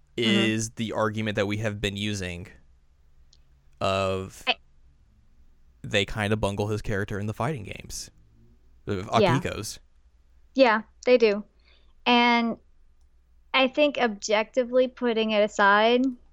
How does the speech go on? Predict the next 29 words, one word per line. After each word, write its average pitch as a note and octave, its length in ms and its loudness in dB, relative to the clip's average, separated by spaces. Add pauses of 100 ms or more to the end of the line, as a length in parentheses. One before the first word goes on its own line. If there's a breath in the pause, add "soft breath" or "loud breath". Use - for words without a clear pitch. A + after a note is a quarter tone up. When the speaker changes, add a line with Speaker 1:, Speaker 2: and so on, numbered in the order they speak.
(140)
Speaker 1:
like, G#3+ 180 0
it G3+ 220 0
does G3+ 320 4
need G3+ 180 0
to G3+ 80 2
go G3+ 180 4
to G#3+ 60 4
you, A#3+ 460 6 (100)
but, G#3 300 2
like, G#3 260 4
I'm G#3 320 2
going G3+ 300 0
to G3+ 80 -6
be G3+ 100 0
mad F#3 340 4
about G3+ 380 4 (180)
it G3+ 140 10
not F#3 220 4
being G#3+ 140 2
Speaker 2:
<laughs> A3 40 0
Speaker 1:
Akihiko B3 720 2 (600 loud breath)
because A3+ 300 4
I G#3+ 100 6
love G3 240 4
Akihiko. F#3+ 760 -2 (1300)
Um, G#3 560 2
but A3 360 6 (1800 loud breath)
that A3 240 0
said, G#3+ 480 2